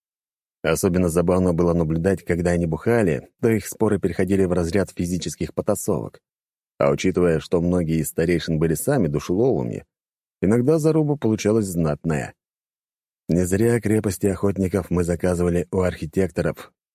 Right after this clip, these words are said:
Так-то дураков напасть на наши крепости практически не оставалось, но был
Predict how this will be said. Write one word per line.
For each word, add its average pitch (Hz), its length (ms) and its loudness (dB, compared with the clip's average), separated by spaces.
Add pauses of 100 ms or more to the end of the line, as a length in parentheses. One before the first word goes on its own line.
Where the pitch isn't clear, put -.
(220)
Так-то 123 280 2
дураков 104 460 2
напасть 92 400 0
на 85 100 0
наши 95 240 0
крепости 92 440 -2
практически 85 520 -2
не 82 80 0
оставалось, 92 600 -2 (680)
но 101 160 2
был 120 260 2